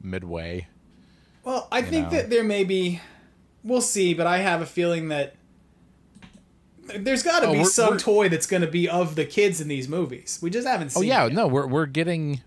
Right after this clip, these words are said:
Speaker 1: I mean, okay, so, you know, we won't talk about it here, but there is a major toy spoiler for Ghostbusters Afterlife that popped up online. And
Speaker 2: Yeah. I don't
Speaker 1: and
Speaker 2: know.
Speaker 1: so
Speaker 2: That
Speaker 1: I,
Speaker 2: bothered
Speaker 1: I,
Speaker 2: me.
Speaker 1: listen,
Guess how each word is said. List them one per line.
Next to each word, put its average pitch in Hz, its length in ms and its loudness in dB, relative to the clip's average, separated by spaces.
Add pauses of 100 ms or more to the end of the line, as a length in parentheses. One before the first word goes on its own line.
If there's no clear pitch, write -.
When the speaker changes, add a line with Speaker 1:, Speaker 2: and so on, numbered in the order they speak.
(120)
Speaker 1:
I 151 60 -2
mean, 156 220 0 (600)
okay, 147 280 2
so, 143 140 0
you 139 140 2
know, 123 220 0
we 131 120 -2
won't 135 220 -2
talk 117 240 -2
about 101 240 0
it 95 60 -4
here, 107 180 0
but 98 160 -6
there 110 180 2
is 101 120 -2
a 104 60 -6
major 98 400 -2
toy 104 320 -2
spoiler 90 640 -6 (1000)
for 87 380 -4 (120)
Ghostbusters 98 400 -2
Afterlife 90 420 -2
that 87 180 -8
popped - 260 -4
up 87 120 -6
online. 85 400 -6
And 151 80 -6
Speaker 2:
Yeah. 135 380 -2 (840)
I 185 60 -10
don't 151 160 -6
Speaker 1:
and 107 80 -6
Speaker 2:
know. 98 100 -6
Speaker 1:
so 110 100 0
Speaker 2:
That - 140 2
Speaker 1:
I, 131 120 2
Speaker 2:
bothered 139 240 -4
Speaker 1:
I, 120 60 -4
Speaker 2:
me. 131 160 -6
Speaker 1:
listen, 110 340 -4